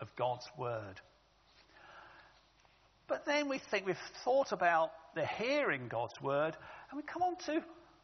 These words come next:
all the joy of the Lord in that celebration. All the people are told to go away and enjoy the good food, but they're also told to take some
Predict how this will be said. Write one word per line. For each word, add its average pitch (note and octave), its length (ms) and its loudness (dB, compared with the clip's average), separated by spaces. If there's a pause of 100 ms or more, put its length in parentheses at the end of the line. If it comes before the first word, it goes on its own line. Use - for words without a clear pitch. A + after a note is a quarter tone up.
(220)
all C4 320 4
the C4 100 -4 (180)
joy C4+ 560 6
of C3+ 160 2
the C#3 80 2
Lord A#2 380 2
in F#3 140 -2
that A#3 180 2 (140)
celebration. C4+ 760 6 (1700)
All D#4 320 8
the D4 80 2
people B2 640 -8
are C3 160 2 (220)
told G3 320 4
to C#3 100 -8 (100)
go F3+ 160 2
away B2+ 440 0
and A2+ 100 -8
enjoy D#3 600 2
the B2+ 80 -10 (100)
good E3 180 4 (140)
food, G3+ 420 6 (680)
but C#4+ 120 0
they're C4+ 100 8
also F4+ 340 6 (200)
told E3 380 6
to G#3 80 -6 (260)
take D#4+ 260 2 (200)
some E3 380 6